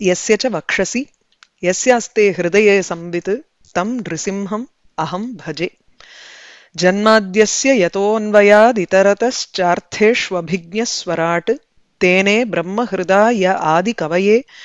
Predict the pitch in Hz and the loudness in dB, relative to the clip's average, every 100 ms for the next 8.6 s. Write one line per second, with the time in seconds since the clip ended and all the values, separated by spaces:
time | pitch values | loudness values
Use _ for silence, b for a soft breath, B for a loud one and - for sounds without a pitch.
0 | B B B 185 - 214 214 220 277 240 | B B B -10 -4 -2 -2 -2 -2 -2
1 | 180 - 233 226 214 190 175 190 247 _ | -2 -6 -8 -2 0 2 0 -2 -6 _
2 | b b b b - 180 190 208 214 233 | b b b b -2 0 0 0 0 2
3 | 175 185 208 196 190 214 262 _ B B | 2 2 0 0 0 0 -4 _ B B
4 | B - 175 - 185 208 214 175 196 208 | B -2 -2 2 2 2 0 -2 -2 0
5 | 208 226 294 b b b - 175 - - | 0 -2 -6 b b b -2 -2 0 0
6 | 240 _ 190 180 202 185 175 196 196 190 | 0 _ -8 -4 -4 -4 -4 -2 -2 -6
7 | 180 208 208 269 _ _ _ 175 160 143 | -4 0 0 -2 _ _ _ -18 -12 -2
8 | 165 180 196 202 214 | -2 0 -2 0 0